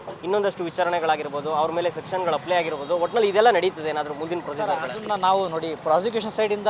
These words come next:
Speaker 2: ಯಾವುದೇ ಡಿಫೆನ್ಸ್ ಬೇಕಾದ್ರೂ ಅವ್ರು ತಗೊಳ್ತಾರೆ. ಅವ್ರ ಡಿಫೆನ್ಸ್ ಅವ್ರಿಗೇನು ಉಪಯೋಗ ಆಗುತ್ತೆ, ಒಳ್ಳೇದನ್ನ, ಅವ್ರಿಗೇನು ಒಳ್ಳೇದಾಗುತ್ತೆ ಅದನ್ನ ಡಿಫೆನ್ಸ್ ತಗೊಳ್ತಾರೆ. ನಾವು ಡಿಫೆನ್ಸ್ ಸೈಡ್ ಅಡ್ವೊಕೇಟ್ಸ್ ಆಗಿದ್ವಿ ಅಂತಾರೆ, in case ನಾವು ದರ್ಶನ್ ಸರ್ ವರ್ಕ್, ವಕೀಲರ ಕಡೆಯಿಂದ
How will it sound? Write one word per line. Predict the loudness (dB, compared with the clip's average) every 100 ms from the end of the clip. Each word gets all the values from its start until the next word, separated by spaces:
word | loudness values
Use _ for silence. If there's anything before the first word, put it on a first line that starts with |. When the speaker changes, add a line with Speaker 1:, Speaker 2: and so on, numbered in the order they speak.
| 4
Speaker 2:
ಯಾವುದೇ | 6 6 6
ಡಿಫೆನ್ಸ್ | 2 -2 -2
ಬೇಕಾದ್ರೂ | 0 2 4
ಅವ್ರು | 4
ತಗೊಳ್ತಾರೆ. | 4 4 4 4
ಅವ್ರ | 4 4
ಡಿಫೆನ್ಸ್ | 2 -2 -2 0
ಅವ್ರಿಗೇನು | 0 0 0 0
ಉಪಯೋಗ | -2 0 2 6
ಆಗುತ್ತೆ, | 4 2 -4 -4
ಒಳ್ಳೇದನ್ನ, | -2 -2 0 2
ಅವ್ರಿಗೇನು | 2 2 0
ಒಳ್ಳೇದಾಗುತ್ತೆ | 0 0 0 -2
ಅದನ್ನ | -2
ಡಿಫೆನ್ಸ್ | -2 -2
ತಗೊಳ್ತಾರೆ. | 0 0 -2 -8 -10 -18 -18 4
ನಾವು | 10 10
ಡಿಫೆನ್ಸ್ | 10 8 8
ಸೈಡ್ | 6 6
ಅಡ್ವೊಕೇಟ್ಸ್ | 8 8 6 2 4
ಆಗಿದ್ವಿ | 4 4 2 0
ಅಂತಾರೆ, | 2 0 0
in |
case | 0 0 0
ನಾವು | 2 2 2 0
ದರ್ಶನ್ | -2 0 -2 -2 0 0 -2 2
ಸರ್ | 4
ವರ್ಕ್, | 8 8 6 2
ವಕೀಲರ | -2 -2 -2 0 0
ಕಡೆಯಿಂದ | 2 2 2